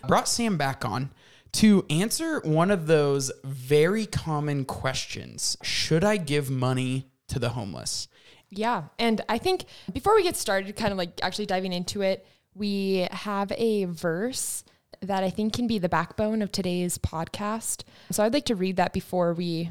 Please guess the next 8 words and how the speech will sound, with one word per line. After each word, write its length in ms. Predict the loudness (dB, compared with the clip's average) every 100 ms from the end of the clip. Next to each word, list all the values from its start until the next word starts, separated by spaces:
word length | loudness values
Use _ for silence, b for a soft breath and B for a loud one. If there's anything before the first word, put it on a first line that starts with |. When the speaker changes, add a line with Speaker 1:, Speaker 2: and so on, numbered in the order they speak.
| -8
Speaker 2:
we 160 | -8
jump 300 | -2 -2 -2
right 160 | -2 -2
in. 300 | -2 -2 -4 b b b
It's 220 | -2 -2
from 580 | 0 2 4 2 0 -2
Second 440 | -2 -2 -2 -2 -4
Corinthians 920 | -2 -2 -2 -2 -2 0 -2 -4 -12